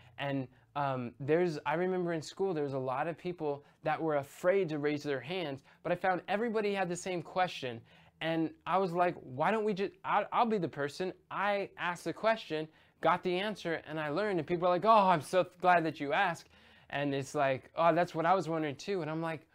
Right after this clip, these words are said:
"Why aren't you asking? Like, just, just ask and engage." So a, a really simple way that you could do this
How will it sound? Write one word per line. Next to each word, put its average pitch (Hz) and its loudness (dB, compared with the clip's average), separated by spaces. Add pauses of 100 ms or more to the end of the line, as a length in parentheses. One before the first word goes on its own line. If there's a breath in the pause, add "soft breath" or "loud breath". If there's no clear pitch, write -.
(280 soft breath)
"Why 180 -4
aren't 180 -2
you 185 -4
asking? 170 -4
Like, 127 -6 (240 soft breath)
just, - -8 (280)
just 165 -4
ask 226 -4
and 165 0
engage." 165 -4 (300 soft breath)
So 175 -2 (160)
a, 165 0 (120)
a 160 -2
really 196 0
simple 180 -4
way 180 0
that 175 -4
you 175 -6
could 147 -4
do 208 -4
this 151 -4